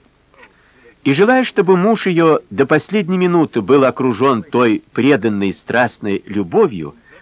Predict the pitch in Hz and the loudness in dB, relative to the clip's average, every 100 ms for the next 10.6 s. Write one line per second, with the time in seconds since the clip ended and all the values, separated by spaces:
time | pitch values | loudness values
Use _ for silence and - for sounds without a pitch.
0 | - - - 123 110 101 - 110 110 98 | -8 -6 0 0 2 0 -2 -4 -2 0
1 | 107 107 107 98 92 90 - 95 104 92 | 0 0 -2 -2 -4 -6 -10 -10 -8 -8
2 | 87 - 90 104 214 180 190 - _ - | -10 -8 -8 -4 -4 -4 -6 -8 _ -20
3 | - - - 240 254 240 233 208 240 214 | -20 -20 -4 -2 0 -2 -4 -2 0 -2
4 | - 170 151 156 151 170 147 165 196 175 | -4 -6 -2 -2 -2 -2 0 0 0 -2
5 | 156 - 92 127 113 143 117 85 82 - | -4 -10 -6 -4 -2 -6 -6 -8 -8 -10
6 | 92 - - _ _ _ _ _ - - | -20 -20 -20 _ _ _ _ _ -20 -20
7 | - - 123 196 214 170 160 139 120 - | -16 -6 -2 -2 -2 -2 0 0 -2 -4
8 | - - _ _ - - 117 113 143 165 | -18 -20 _ _ -20 -6 -2 2 4 2
9 | 131 113 98 - 92 127 120 107 120 123 | 0 -4 -6 -6 -4 0 0 -2 -4 -2
10 | 113 120 113 92 82 | -2 0 -2 -2 -6